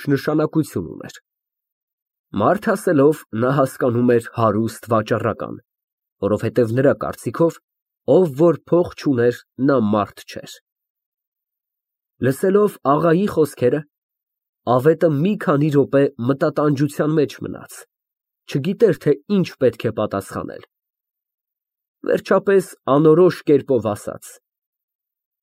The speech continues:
"Ինչ ասեմ, աղա, դու ես իմանում, ինչ որ քո ոտը գիտե, այն մեր գլուխը չգիտե"։ "Օրհնյալ լինիս, որդի,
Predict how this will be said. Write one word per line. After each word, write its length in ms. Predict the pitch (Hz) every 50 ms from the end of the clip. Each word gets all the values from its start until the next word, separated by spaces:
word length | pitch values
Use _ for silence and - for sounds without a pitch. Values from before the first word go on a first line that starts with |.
| _ -
"Ինչ 300 | 143 165 170 175 156 139 -
ասեմ, 460 | - 98 110 - - 151 131 110 104
աղա, 320 | 113 127 120 127 127 113 - _ _ _ _ _ _ _ _ _ _ _ _ - - - - 73 82 76 - - 76 - - - 160
դու 200 | 151 127 147 202
ես 220 | 208 139 165 143 - -
իմանում, 460 | 147 135 123 120 123 120 117 101 87 - _ _ _ _ _ _ _ _ _ -
ինչ 300 | - - 180 190 185 175 -
որ 280 | - 165 170 170 160 - _
քո 260 | - - - - 160 127 165 143
ոտը 480 | 123 110 113 151 170 175 170 - 147 135
գիտե, 380 | 110 123 151 143 - 180 175 143 107 - _ _ _ _ _ _ _ _ -
այն 280 | - 131 156 175 165 165
մեր 300 | 175 185 190 185 143 131
գլուխը 500 | 120 170 180 202 208 190 - - 143 123 107 101
չգիտե"։ 540 | - - - 147 131 127 170 180 - 202 143 98 - _ _ _ _ _ _ _ _ _ _ _ _ _ _ _ _ _ _ _ _ _ _ _ _ _ _ _ _ _ _ _ -
"Օրհնյալ 720 | - - 123 151 151 - - 175 196 - 78 90 120 196
լինիս, 520 | 151 139 143 135 123 120 120 113 107 107 - -
որդի, 520 | 107 117 120 110 - - - 160 147 127